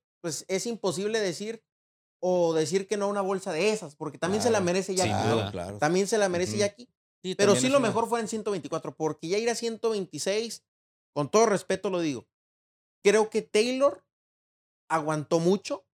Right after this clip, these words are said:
Speaker 1: No sé si Jackie aguante tanto, porque no es lo mismo aguantar a tus treinta y cuatro que a tus cuarenta y dos, ¿no, Raúl?
Speaker 2: Yo creo que sí aguanta. Yo, Jackie tiene una experiencia
Speaker 3: Sí, esa es la
Speaker 2: tremenda, ha
Speaker 3: cosa.
Speaker 2: enfrentado a
Speaker 1: Sí.
Speaker 2: pegadoras y, y tiene la, la,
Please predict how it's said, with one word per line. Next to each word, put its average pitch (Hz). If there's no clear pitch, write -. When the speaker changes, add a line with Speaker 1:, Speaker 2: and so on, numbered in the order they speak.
Speaker 1:
No 165
sé 185
si -
Jackie 196
aguante 185
tanto, 196
porque 170
no 190
es 220
lo 247
mismo 247
aguantar 208
a 226
tus 208
treinta 160
y 143
cuatro 214
que -
a 156
tus -
cuarenta 139
y 120
dos, 190
¿no, 165
Raúl? -
Speaker 2:
Yo 160
creo 180
que 185
sí 165
aguanta. 110
Yo, 95
Jackie 107
tiene 135
una 135
experiencia 113
Speaker 3:
Sí, 117
esa 127
es 117
la 120
Speaker 2:
tremenda, 135
ha 123
Speaker 3:
cosa. 120
Speaker 2:
enfrentado 110
a -
Speaker 1:
Sí. 127
Speaker 2:
pegadoras 110
y, 110
y 123
tiene 123
la, 90
la, 87